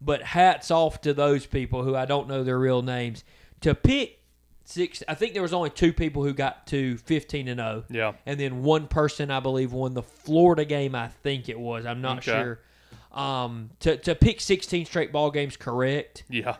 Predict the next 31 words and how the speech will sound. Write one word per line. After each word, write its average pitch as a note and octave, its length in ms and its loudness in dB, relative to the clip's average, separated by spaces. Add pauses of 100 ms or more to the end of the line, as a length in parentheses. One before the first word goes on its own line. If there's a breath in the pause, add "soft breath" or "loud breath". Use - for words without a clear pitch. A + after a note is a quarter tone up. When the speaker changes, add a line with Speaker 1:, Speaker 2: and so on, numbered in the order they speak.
(100)
Speaker 1:
it's A3 140 2
a A#3 60 4
lot F3+ 200 12
of C#3 100 2
luck. B2+ 440 2
Speaker 2:
Yeah. A2+ 160 2 (180)
Speaker 1:
But E3+ 160 -2
that's E3+ 180 0
doing E3 300 4
homework. C3+ 500 -4
I C3+ 60 -4
mean, C#3+ 180 -6
that's C#3+ 160 -2
paying D#3 320 0
attention. D#3 460 -6
That's C3+ 180 -2
knowing C#3+ 320 6
when D3 160 2
to C#3 80 0
pull D3+ 240 2
the C3 80 -10
trigger. C#3+ 460 0 (320 soft breath)
Like D#3 180 0
I D3+ 60 -4
said, D#3+ 240 -2
it G3+ 100 0
is F3 140 -2
a D3+ 60 -6
lot C3+ 200 -2
of B2 80 -4
luck. B2 300 -2